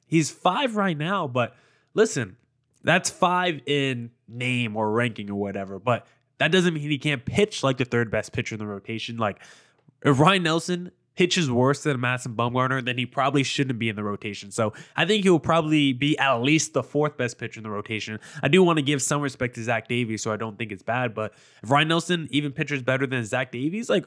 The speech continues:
who knows? Ryan Nelson looked good in his short little stint last season with the D-backs to end the year.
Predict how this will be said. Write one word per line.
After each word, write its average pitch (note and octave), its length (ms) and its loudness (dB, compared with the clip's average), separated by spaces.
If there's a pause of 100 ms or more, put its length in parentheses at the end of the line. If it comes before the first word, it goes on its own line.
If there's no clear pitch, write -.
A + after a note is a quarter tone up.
who A3 140 2
knows? G#3+ 360 4 (220)
Ryan D#3+ 220 2
Nelson G3 280 0
looked F#3 160 2
good E3 240 2
in D#3+ 140 -6
his D#3+ 160 -4
short E3 320 -4
little C#3+ 260 -2
stint C#3+ 360 -4
last C3+ 520 -4
season C#3+ 400 0
with A#2+ 140 -2
the A#2+ 60 -12
D-backs A2+ 400 -4
to - 100 -12
end A2+ 100 -12
the G#2+ 60 -10
year. A2 260 -6